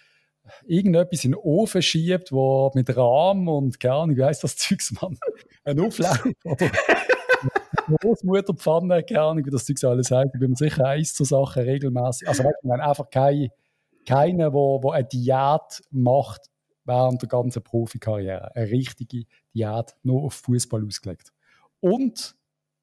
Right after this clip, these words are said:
das sollte man aber wahrscheinlich ab einem gewissen Alter, wenn man nochmal will, richtig gut sein. Und sind wir ehrlich, ich habe ihn selten so agil gesehen und ich will jetzt nicht einfach nur irgendwie Batz und Blick und Co. zitieren.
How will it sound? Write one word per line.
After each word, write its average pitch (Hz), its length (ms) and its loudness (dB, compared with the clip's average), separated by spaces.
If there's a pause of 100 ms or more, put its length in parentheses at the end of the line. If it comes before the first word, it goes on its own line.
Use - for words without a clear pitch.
(440)
das 127 200 -2
sollte - 200 0
man 226 140 0
aber 139 300 0
wahrscheinlich 135 300 2
ab 139 120 2
einem 135 120 -2
gewissen 139 340 -2
Alter, 135 320 2
wenn 127 140 2
man 139 100 2
nochmal 127 260 2
will, 123 140 0
richtig 131 380 -4
gut 160 260 -2
sein. 170 180 -6
Und 123 120 -6
sind 123 120 -4
wir 117 140 -2
ehrlich, 175 360 -4
ich 143 220 -6
habe 127 160 0
ihn 123 100 -2
selten 180 720 0 (320)
so 151 220 0
agil 143 400 2
gesehen 156 320 -2
und 190 100 -2
ich 127 80 -2
will 123 80 2
jetzt 127 120 -2
nicht 131 120 -2
einfach 127 180 2
nur 123 200 2
irgendwie 117 180 -2
Batz 139 360 -4
und 120 100 0
Blick 151 260 -2
und 120 120 -2
Co. 175 300 -2
zitieren. 185 520 -6